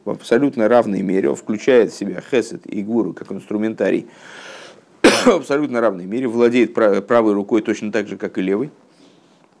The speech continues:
К Моше Избайер, как будет объясняться тоже дальше. «Везеу дейцис Митсроим гоя алидей Моише давка».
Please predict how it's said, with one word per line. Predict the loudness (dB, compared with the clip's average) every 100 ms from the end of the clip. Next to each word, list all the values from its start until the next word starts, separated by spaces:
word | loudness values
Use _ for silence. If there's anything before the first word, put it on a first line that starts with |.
| _ _ _ _ _ -20 -20 -18
К | -2
Моше | 0 2 2
Избайер, | 2 2 0 -4 _ _ -8
как | -4
будет | -2 -2
объясняться | -2 -4 -6 -6 -6
тоже | -8 -8
дальше. | -8 -10 -8 -2
«Везеу | 0 2 2 2 2
дейцис | 2 2 0 -2
Митсроим | -2 0 0 0
гоя | 0 0 0
алидей | -2 0 2 2
Моише | 0 -2 -4
давка». | 0 0 0 -4